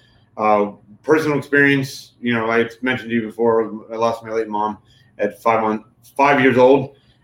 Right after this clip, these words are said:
and, uh, and been dealing with a mental health struggle since then. And a lot of people would say, "Well, no big deal. You lost your parent.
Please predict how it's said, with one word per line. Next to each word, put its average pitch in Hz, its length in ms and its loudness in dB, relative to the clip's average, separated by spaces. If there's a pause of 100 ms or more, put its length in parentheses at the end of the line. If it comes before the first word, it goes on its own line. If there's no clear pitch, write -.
(100)
and, 110 260 -2
uh, 101 360 0 (400)
and 120 180 -4
been 123 180 0
dealing 135 380 2
with 120 200 0
a 110 220 -2
mental 120 440 -4 (200)
health 127 240 -4
struggle 113 480 2
since 147 300 -6
then. 107 260 -4 (520)
And 117 140 -2
a 123 60 2
lot 131 140 4
of - 80 0
people 131 140 2
would 123 140 0
say, 127 180 4
"Well, 160 600 2 (220)
no 147 160 2
big 143 220 2
deal. 165 320 6
You 135 100 4
lost 143 240 2
your 131 100 -4
parent. 147 500 2